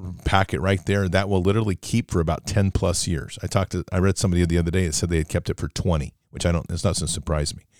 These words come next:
That's like ten years of supply storage there. So these things are still easily available, and I would encourage you to get going, um,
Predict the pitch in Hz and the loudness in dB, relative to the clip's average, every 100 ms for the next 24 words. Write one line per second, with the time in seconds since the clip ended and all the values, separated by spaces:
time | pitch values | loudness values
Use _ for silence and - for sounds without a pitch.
0 | _ _ _ _ - 101 107 - - 110 | _ _ _ _ -6 0 0 0 2 4
1 | 127 117 98 85 78 - 80 - 85 - | 6 6 6 4 0 -2 -2 -2 0 0
2 | 82 76 - 85 69 - - - - - | -2 -2 -4 -4 -6 -8 -12 -12 -12 0
3 | 92 80 _ _ _ _ _ _ _ _ | 2 2 _ _ _ _ _ _ _ _
4 | _ _ _ - 113 127 - 143 110 - | _ _ _ -4 2 2 4 2 2 2
5 | - 123 117 110 117 117 113 107 85 95 | 4 2 2 0 2 2 4 2 4 4
6 | 107 127 170 165 - - _ _ - _ | 4 4 2 0 -8 -20 _ _ -20 _
7 | _ _ _ _ - - _ _ 95 98 | _ _ _ _ -20 -20 _ _ 2 4
8 | 98 95 - 113 117 104 107 101 98 - | 4 2 2 2 2 2 2 2 2 -4
9 | - - _ _ _ _ _ _ _ _ | -16 -20 _ _ _ _ _ _ _ _
10 | _ _ _ _ _ - 104 87 101 98 | _ _ _ _ _ -8 -2 0 0 -2
11 | - - _ _ _ - 98 98 87 80 | -4 -20 _ _ _ -6 2 4 4 0
12 | - - - _ _ _ _ _ _ _ | -6 -20 -20 _ _ _ _ _ _ _
13 | _ _ _ - 87 85 78 | _ _ _ -4 -2 0 -2